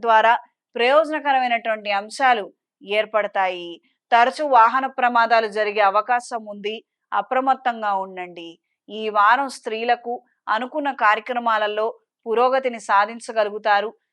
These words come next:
శుభకార్యాది విషయ వ్యవహారాలకు సంబంధించి అనుకున్న విధంగా కొన్ని కార్యక్రమాలని పూర్తి చేయగలుగుతారు.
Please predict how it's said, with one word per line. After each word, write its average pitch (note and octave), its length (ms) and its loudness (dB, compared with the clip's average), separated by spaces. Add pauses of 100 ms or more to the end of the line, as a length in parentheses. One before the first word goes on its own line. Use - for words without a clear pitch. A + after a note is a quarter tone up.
(160)
శుభకార్యాది C4+ 760 2
విషయ A#3+ 300 -4
వ్యవహారాలకు A#3 680 0
సంబంధించి A3 640 -8 (720)
అనుకున్న C4+ 360 0 (100)
విధంగా A3 360 0 (380)
కొన్ని A#3 200 0 (160)
కార్యక్రమాలని A#3 840 4 (360)
పూర్తి C4 280 -2 (120)
చేయగలుగుతారు. A#3 800 4